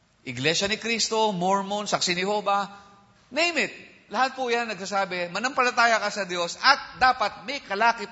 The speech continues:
na gawa para ka makarating sa langit. Yan po lahat ng religion. Pero ang tinuturo ng Biblia, tinuturo ng Biblia, simple lang. Ito ang, ang, ang totoong formula. Hindi, actually, hindi to formula. This is the teaching of the Bible. Faith lang kay Jesus Christ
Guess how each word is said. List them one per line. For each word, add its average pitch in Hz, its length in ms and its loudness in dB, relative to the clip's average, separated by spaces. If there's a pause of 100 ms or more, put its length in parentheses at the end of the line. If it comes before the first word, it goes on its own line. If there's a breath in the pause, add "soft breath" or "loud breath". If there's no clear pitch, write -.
na 185 80 -6
gawa 185 240 -2 (480)
para 180 160 2
ka 156 160 -2
makarating 123 400 -6
sa 113 80 -4
langit. 95 320 -4 (560)
Yan 117 160 -8
po 135 160 -6
lahat 120 240 -4
ng 107 80 -6
religion. 95 400 -8 (500 loud breath)
Pero 233 160 -2
ang 247 80 -2
tinuturo 170 400 -4
ng 135 160 -4
Biblia, 95 480 -6
tinuturo 196 400 -2
ng 170 80 -6
Biblia, 127 320 -6
simple 104 320 -8
lang. 82 160 -6
Ito 107 240 -8
ang, 120 80 -8
ang, 113 240 -8
ang 110 160 -6
totoong 120 240 -4
formula. 110 560 0
Hindi, 143 160 -4
actually, 147 400 -2
hindi 131 80 -12
to 147 80 -12
formula. 120 480 -6 (320 loud breath)
This 151 160 -6
is - 160 -4
the - 80 -18
teaching 151 320 -6
of 120 80 -8
the 117 80 -4
Bible. 113 400 -4 (480 loud breath)
Faith 339 480 0
lang 220 240 6
kay 156 160 -6
Jesus 156 320 -6
Christ 98 400 -8